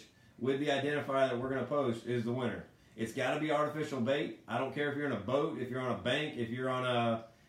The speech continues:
if, if you're on a raft, if you're in your neighbor's fish tank, but you gotta catch a fish on artificial bait and, uh,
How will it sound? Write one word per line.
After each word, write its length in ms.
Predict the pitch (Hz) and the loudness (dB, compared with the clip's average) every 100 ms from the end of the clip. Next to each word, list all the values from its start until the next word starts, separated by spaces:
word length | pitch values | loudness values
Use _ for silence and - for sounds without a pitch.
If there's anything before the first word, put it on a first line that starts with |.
| - | -4
if, 420 | 117 123 117 113 | 0 2 2 -2
if 200 | 120 117 | -2 -2
you're 120 | 131 | 0
on 120 | 135 120 | 0 0
a 60 | |
raft, 520 | 110 120 143 160 - - | 0 2 2 2 -4 -2
if 240 | 113 113 | -2 0
you're 180 | 127 139 | 0 2
in 80 | 143 | 2
your 100 | 143 | 2
neighbor's 300 | 143 147 139 | 0 0 -2
fish 260 | 175 175 - | 0 0 0
tank, 300 | 269 101 - - - - 117 | -4 -6 -10 -20 -20 -12 -2
but 160 | 117 | 0
you 100 | 117 | 0
gotta 280 | 110 131 143 | 0 2 2
catch 240 | 156 156 143 | 0 -2 -2
a 40 | |
fish 520 | 120 165 135 113 - 113 | -2 2 2 0 -6 -6
on 160 | 123 | -4
artificial 800 | 123 135 139 131 143 139 143 135 110 | 0 0 0 0 -2 0 0 0 0
bait 420 | 117 151 113 - - _ - _ - - - - | 0 0 -2 -6 -16 _ -20 _ -20 -20 -20 -8
and, 420 | 117 123 120 120 | -2 0 2 2
uh, 400 | 117 117 113 110 | 4 4 4 0